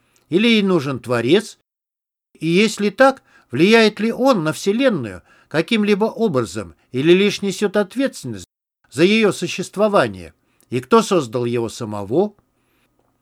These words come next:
До настоящего времени большинство ученых были слишком заняты развитием новых теорий для описания Вселенной, чтобы задаваться вопросом «почему?». С другой стороны, люди, в чьи обязанности входит задаваться этим вопросом,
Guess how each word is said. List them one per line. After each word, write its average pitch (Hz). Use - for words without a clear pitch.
До 156
настоящего 202
времени 185
большинство 185
ученых 196
были 196
слишком 208
заняты 185
развитием 147
новых 160
теорий 214
для 135
описания 170
Вселенной, 170
чтобы 147
задаваться 175
вопросом 180
«почему?». 160
С 101
другой 226
стороны, 147
люди, 160
в -
чьи -
обязанности 208
входит 202
задаваться 139
этим 175
вопросом, 117